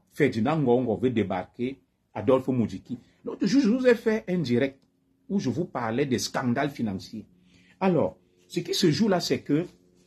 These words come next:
dans l'affaire dite Glencore, je vous ai expliqué ce que, les enjeux dans l'affaire Glencore. L'affaire Glencore,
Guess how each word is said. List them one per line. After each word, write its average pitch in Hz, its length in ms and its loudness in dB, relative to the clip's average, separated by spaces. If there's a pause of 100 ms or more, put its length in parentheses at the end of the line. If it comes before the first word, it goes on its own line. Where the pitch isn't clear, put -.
(180)
dans 240 180 4
l'affaire 202 380 2
dite 147 200 -6
Glencore, 143 540 4
je 143 80 -4
vous 226 100 2
ai 233 40 6
expliqué 147 400 0
ce 185 100 -6
que, 175 220 -4 (640)
les 131 200 0
enjeux 135 300 4
dans 160 140 0
l'affaire 139 320 -4
Glencore. 117 520 -2
L'affaire 123 300 0
Glencore, 170 760 0